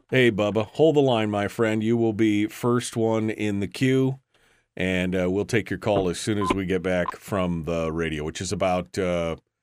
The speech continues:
oh, we're about sixty seconds away right now, so don't go anywhere.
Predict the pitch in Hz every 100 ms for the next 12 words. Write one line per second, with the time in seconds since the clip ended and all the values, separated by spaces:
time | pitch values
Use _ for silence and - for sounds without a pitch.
0 | _ _ _ _ _ _ - 127 123 107
1 | 92 - 101 87 82 - 73 71 64 67
2 | 62 58 58 57 53 - _ _ - -
3 | 71 85 71 76 67 58 50 -